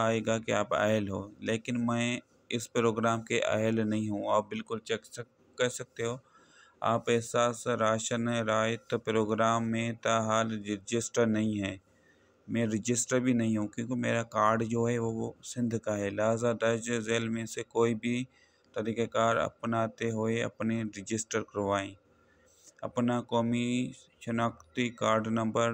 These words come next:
रजिस्टर मोबाइल नंबर से आ, एट वन टू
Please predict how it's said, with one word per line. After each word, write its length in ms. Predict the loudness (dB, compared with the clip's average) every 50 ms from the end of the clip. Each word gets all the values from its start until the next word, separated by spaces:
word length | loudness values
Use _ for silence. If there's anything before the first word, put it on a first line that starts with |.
| -2 -6
रजिस्टर 560 | -10 -10 -6 -2 -2 -2 -2 0 0 0 0 0
मोबाइल 400 | 0 -4 -2 0 0 2 2 2
नंबर 280 | 0 -2 -2 0 0 -2
से 220 | -2 -2 -4 -4 -4 -4 -6 -10 _ _ -20 -20 -20 _ _ _ _ _ _ _ _ _ _ _ _ _ _ _ _
आ, 160 | 0 2 2 0 -2 -6 -8 -2 0
एट 320 | 2 2 2 0 -2 -4
वन 340 | 0 2 4 4 4 2 0 -2 -6 -8 -14 _ _ _ _ _ _ _
टू 320 | -2 0 2 2 2 2